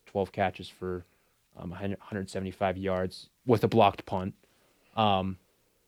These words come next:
it, his, he said after the game it was his first career, like, blocked punt. He said that was, like, cooler than scoring a touchdown, <laughs> which I thought was funny.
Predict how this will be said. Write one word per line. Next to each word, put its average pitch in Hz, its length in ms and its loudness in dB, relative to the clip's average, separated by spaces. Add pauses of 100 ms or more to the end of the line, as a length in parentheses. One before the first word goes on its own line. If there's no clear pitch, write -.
(1000)
it, 110 140 -8
his, 107 300 0
he 107 200 2
said 113 200 4
after 104 220 2
the 101 100 0
game 98 120 0
it 98 60 0
was 95 120 -4
his 95 140 -8
first - 360 -2
career, 95 320 -6
like, 92 200 -12 (120)
blocked 95 300 -6
punt. 95 160 -8
He 101 60 -12
said 95 180 -12
that 98 120 -4
was, 92 220 -10
like, 73 160 -20
cooler 101 320 -4
than 98 140 -8
scoring 98 320 -6
a - 40 -8
touchdown, 95 420 -8
<laughs> 95 40 -8
which 101 180 -8
I - 40 -12
thought - 180 -14
was 98 100 -12
funny. 90 260 -16